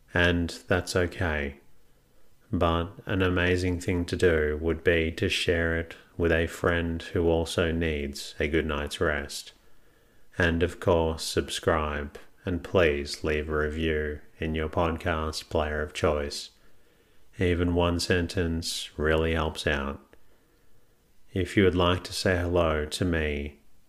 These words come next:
you can say that at boy to sleep dot com. It's always great to hear from listeners, whether it's via the website or whether it's via a review or comment in your podcast player of choice.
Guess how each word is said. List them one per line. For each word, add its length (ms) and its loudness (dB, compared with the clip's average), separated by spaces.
you 140 0
can 220 -2
say 400 2
that 600 -6
at 240 -2
boy 300 2
to 140 -4
sleep 560 -4
dot 260 -4
com. 480 -6
It's 240 0
always 560 6
great 480 0
to 120 -2
hear 160 0
from 220 -2
listeners, 920 -2
whether 400 2
it's 200 -4
via 380 0
the 80 0
website 800 0
or 420 -2
whether 320 0
it's 160 -4
via 420 2
a 240 2
review 520 0
or 120 0
comment 920 -6
in 160 -4
your 100 -2
podcast 680 -2
player 320 2
of 100 -4
choice. 560 -2